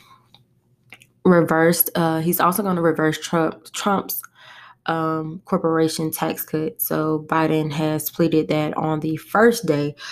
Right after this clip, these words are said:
of his presidency, he will raise, uh, corporations' income tax to twenty-eight percent compared to the twenty-one percent, um, rate that was done back in two thousand and seventeen.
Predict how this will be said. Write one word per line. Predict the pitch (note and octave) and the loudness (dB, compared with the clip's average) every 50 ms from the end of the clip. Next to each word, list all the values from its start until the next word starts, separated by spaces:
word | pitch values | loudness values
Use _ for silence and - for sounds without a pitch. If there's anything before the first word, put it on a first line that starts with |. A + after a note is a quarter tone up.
| - - - - | -10 -12 -6 -2
of | - D3+ | -2 -2
his | D3+ C#3+ - | -2 -2 -4
presidency, | - D#3 D3+ C#3+ D3 D3 D3 D3+ D3 - D#3+ D#3 D#3 | -4 -4 -4 -4 -4 -6 -6 -6 -6 -6 -4 -4 -4
he | C3+ C#3+ D#3+ D#3+ D#3 D3+ | -4 -2 0 0 0 -2
will | D3 D3 D3+ D3 D3 D3 D3 - - _ _ _ - | -2 -2 -2 -2 -2 -4 -4 -6 -8 _ _ _ -10
raise, | D#3 D3+ D3+ D#3+ D#3 D#3+ D#3 D3+ D3+ D3+ D3 D3 - - _ _ _ _ - - | -6 -2 2 4 4 4 4 2 0 -4 -6 -8 -12 -16 _ _ _ _ -12 -10
uh, | - E3+ D#3+ D#3+ D#3+ D#3+ D#3+ D#3+ D#3+ - _ _ | -8 -8 -6 -6 -8 -8 -8 -8 -10 -12 _ _
corporations' | - F3+ F#3 - E3 E3 D#3 D#3 - - D#3+ D#3 C#3+ - - | -6 -4 0 2 2 4 4 2 -2 -4 -6 -8 -8 -8 -4
income | - F3 F#3+ F#3 - E3 D3+ D3 D3 D3 | 0 0 0 0 -2 -4 -4 -2 -4 -6
tax | - - - D#3+ D#3 D3+ - - - - - _ _ _ - | -8 -4 -2 -2 -2 -2 -6 -10 -14 -16 -16 _ _ _ -8
to | - - A3 G#3+ G#3 G3+ | 0 2 4 4 4 2
twenty-eight | G3+ - - F#3 E3+ F3+ - - E3 E3 D#3+ | -2 0 0 2 2 4 4 4 2 2 0
percent | - - - - - - D3+ C#3 - - - - - - - - - - - - - - - _ | -4 -6 -6 -4 -2 -2 -2 -2 -4 -6 -16 -20 -20 -16 -14 -14 -14 -14 -14 -14 -16 -18 -20 _
compared | - F3+ F3 F3+ F#3+ F#3+ F#3 F3+ | 0 0 2 4 4 4 4 4
to | F3+ - E3+ | 2 0 -2
the | D#3+ - | -2 -2
twenty-one | - - D#3+ D#3 D#3 D#3 E3 F3 | -4 -2 -2 0 0 0 -2 -2
percent, | E3 - D#3+ - F3 E3 D#3+ D#3+ D#3+ - - | -2 -4 -6 -4 -2 -2 -2 -2 -4 -6 -6
um, | D#3 D#3 D3+ D3+ D3+ D3+ D3+ | -6 -4 -4 -4 -4 -4 -4
rate | D3+ D3+ D#3 D#3 | -4 -4 -4 -6
that | D3+ D#3 - - | -6 -8 -8 -6
was | D#3+ D#3 D3+ - - - - - - _ _ _ _ - - | -8 -10 -10 -10 -14 -14 -16 -18 -20 _ _ _ _ -18 -14
done | - - D#3 D3+ D3+ D3+ D3 D3+ | -6 -6 -4 -4 -4 -6 -6 -8
back | D3 D3+ D#3 D#3 - - | -8 -8 -8 -8 -8 -10
in | D3+ | -10
two | D3 - D#3 | -8 -10 -8
thousand | - D3 D3+ D3 C#3+ D3+ D#3 | -6 -4 -4 -4 -4 -6 -8
and | D3+ - | -8 -6
seventeen. | - D#3 D3 D3 D3 - - D#3+ D#3+ D#3+ D#3+ E3+ | -6 -6 -6 -4 -8 -6 -4 -2 -2 0 0 -2